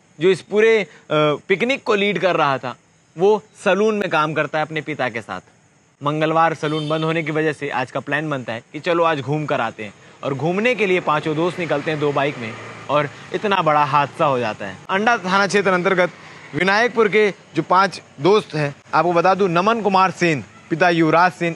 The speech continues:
इक्कीस वर्षीय, जो अपने पिता के साथ सलून में काम करता था। देवेंद्र निषाद, पिता हंसराज निषाद, बाईस वर्षीय, जो मजदूरी का काम करता था। खिलेंद्र कुमार पटेल,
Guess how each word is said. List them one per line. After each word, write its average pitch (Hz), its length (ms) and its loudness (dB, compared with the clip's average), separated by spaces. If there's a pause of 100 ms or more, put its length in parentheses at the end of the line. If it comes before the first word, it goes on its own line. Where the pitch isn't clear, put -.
(100)
इक्कीस 180 340 -4
वर्षीय, 131 320 -2 (280)
जो 151 60 0
अपने 147 220 -4
पिता 151 280 -4
के 147 120 -6
साथ 123 200 -4 (300)
सलून 143 260 -4
में 131 120 -8
काम 104 220 -6
करता 95 300 -10
था। 90 160 -18 (240)
देवेंद्र 226 420 2
निषाद, 170 460 2 (460)
पिता 226 340 2 (280)
हंसराज 202 400 4
निषाद, 160 400 0 (140)
बाईस 180 260 4
वर्षीय, 147 320 -2 (200)
जो 160 80 -2
मजदूरी 151 440 0
का 151 120 2
काम 107 260 -2
करता 95 280 -6
था। 98 220 -18
खिलेंद्र 208 380 4
कुमार 170 280 2
पटेल, 147 460 0